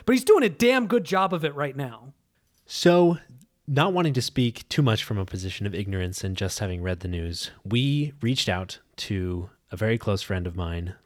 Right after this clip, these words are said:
Speaker 2: um, Theo Biddlesneed, uh, and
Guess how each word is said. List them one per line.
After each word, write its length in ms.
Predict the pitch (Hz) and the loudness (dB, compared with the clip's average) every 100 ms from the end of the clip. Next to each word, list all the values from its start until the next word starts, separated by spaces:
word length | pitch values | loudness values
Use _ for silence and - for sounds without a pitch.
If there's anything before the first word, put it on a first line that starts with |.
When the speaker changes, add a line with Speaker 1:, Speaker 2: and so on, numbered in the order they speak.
| - | -10
Speaker 2:
um, 520 | 95 90 87 87 87 - _ _ _ _ _ _ | -6 -4 -4 -6 -8 -12 _ _ _ _ _ _
Theo 380 | - 127 107 98 | -8 -2 0 0
Biddlesneed, 560 | 90 90 90 - 85 - _ _ _ _ - | -2 -4 -6 -8 -8 -10 _ _ _ _ -6
uh, 220 | 85 85 - - - | -4 -6 -10 -20 -6
and 580 | 101 92 90 90 90 | -4 -2 -2 -4 -6